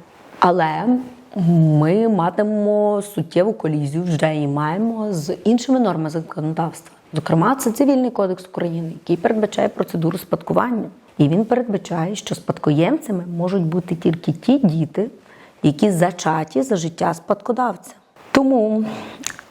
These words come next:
е, в березні, дванадцятого березня, президент України таки підписав цей закон, і він набере чинності дванадцятого червня.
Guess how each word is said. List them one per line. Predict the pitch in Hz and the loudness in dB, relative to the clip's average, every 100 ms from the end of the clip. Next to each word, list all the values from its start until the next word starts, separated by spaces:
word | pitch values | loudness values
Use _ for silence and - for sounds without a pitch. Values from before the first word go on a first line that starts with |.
| - | -2
е, | 170 | 2
в | 165 160 | 4 2
березні, | 151 185 196 247 240 | 4 4 2 2 2
дванадцятого | 180 175 233 - 185 | 4 2 0 0 -2
березня, | 170 170 233 240 196 | 2 0 0 -6 -6
президент | - 170 180 | -6 -4 -6
України | - 170 156 | -2 0 0
таки | - | -2
підписав | 247 254 202 - 160 151 | -4 -2 -4 -2 -4 -4
цей | 160 | -4
закон, | 147 165 170 170 233 247 - | -4 -4 -4 -4 -4 -8 -2
і | 165 | 0
він | 208 | 2
набере | 240 220 208 | 2 2 0
чинності | 208 170 180 233 - | -2 -4 -2 -4 -4
дванадцятого | 208 165 165 175 208 202 196 | 0 0 -2 -4 -4 -6 -6
червня. | - 175 165 180 | -4 -4 -4 -12